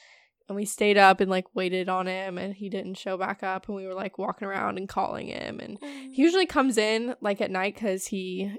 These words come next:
Speaker 1: eats wet food at night. So that always gets him to come back. But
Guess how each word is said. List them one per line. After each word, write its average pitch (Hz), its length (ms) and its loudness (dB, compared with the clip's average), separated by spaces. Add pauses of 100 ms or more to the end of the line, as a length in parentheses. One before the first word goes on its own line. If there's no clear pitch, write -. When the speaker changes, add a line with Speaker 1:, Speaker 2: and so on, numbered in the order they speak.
(100)
Speaker 1:
eats - 300 -8
wet 190 200 2
food 240 380 -2
at 240 140 0
night. 233 400 -4
So - 600 -6 (720)
that 190 200 0
always 190 320 -2
gets - 260 -6
him 196 120 -8
to 196 80 -8
come 190 160 -6
back. 208 360 2
But 196 360 -2